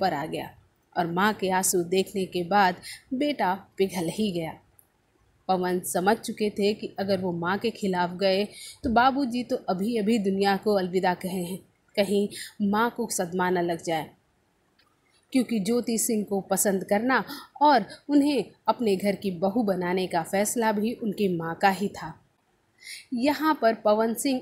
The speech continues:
अपने प्यार को दिलासा देते रहे, "भले ही मैं शादी ज्योति सिंह से कर रहा हूँ, लेकिन मेरा प्यार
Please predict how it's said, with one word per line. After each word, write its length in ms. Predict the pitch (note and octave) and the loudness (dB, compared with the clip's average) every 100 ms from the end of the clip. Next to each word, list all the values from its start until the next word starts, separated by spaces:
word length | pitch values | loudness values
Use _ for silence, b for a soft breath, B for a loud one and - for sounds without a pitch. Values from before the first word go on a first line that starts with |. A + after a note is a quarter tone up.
| - | -2
अपने 280 | A3 G3+ F#3+ | -2 0 -2
प्यार 340 | G#3 G#3+ A#3 | 4 6 4
को 180 | A#3 A#3 | 4 0
दिलासा 480 | F#3+ F#3 F3+ F#3 F3+ | 2 4 4 4 2
देते 280 | F3 F3+ F#3 | 2 -2 -4
रहे, 180 | E3+ - - - A#3+ | -4 -8 -12 -8 2
"भले 220 | C#4 E4 | 4 4
ही 280 | B3 A#3+ C4 B B B | 2 0 -2 B B B
मैं 160 | A3 G#3+ | -2 0
शादी 540 | - A#3 A#3 G#3 A3+ A3+ B - | 2 2 2 2 -2 -6 B -6
ज्योति 340 | F#3+ C#4 C#4 | -2 0 0
सिंह 220 | A#3+ A#3 G3+ | -2 -2 -4
से 140 | G#3 | -4
कर 220 | - F3+ | -4 -4
रहा 240 | F#3 F#3+ G3+ | -2 -2 -2
हूँ, 240 | G#3+ B3+ | 0 0
लेकिन 280 | A3 G#3 G3+ | 0 -2 0
मेरा 260 | G3+ G#3+ G3 | 2 2 2
प्यार 340 | F3+ F#3 F#3+ | 2 0 0